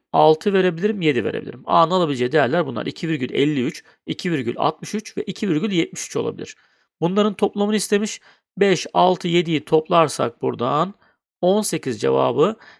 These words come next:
iki bin yirminin sekizinci benzer sorusunun cevabının B seçeneği olduğunu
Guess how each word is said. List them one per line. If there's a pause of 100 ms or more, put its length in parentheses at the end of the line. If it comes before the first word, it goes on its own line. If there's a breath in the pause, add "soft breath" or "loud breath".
(100)
iki
bin
yirminin
sekizinci
benzer
sorusunun
cevabının (360 loud breath)
B
seçeneği
olduğunu